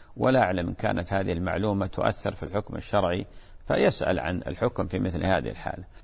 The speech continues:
أخي الفاضل بارك الله فيك، بالنسبة لما ذكرت، آه، أولاً بالنسبة للمرأة يجوز لها، بالنسبة للمرأة المسلمة يجوز لها أن تكشف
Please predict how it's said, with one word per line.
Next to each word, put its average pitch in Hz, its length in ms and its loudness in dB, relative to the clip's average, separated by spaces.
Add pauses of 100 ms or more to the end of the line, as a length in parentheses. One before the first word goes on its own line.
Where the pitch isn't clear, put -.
أخي - 340 -2
الفاضل 139 400 4
بارك 104 360 2
الله 65 140 -2
فيك، 85 260 -6
بالنسبة 147 420 -2
لما 101 260 2
ذكرت، 104 520 0 (580)
آه، 87 380 -2
أولاً 113 540 4 (300)
بالنسبة 117 420 -2
للمرأة 92 1300 0 (520)
يجوز 107 480 4
لها، 107 640 2 (440)
بالنسبة 101 460 2
للمرأة 95 640 2
المسلمة 101 580 0
يجوز 107 440 2
لها 95 400 4
أن 87 120 -4
تكشف 113 540 0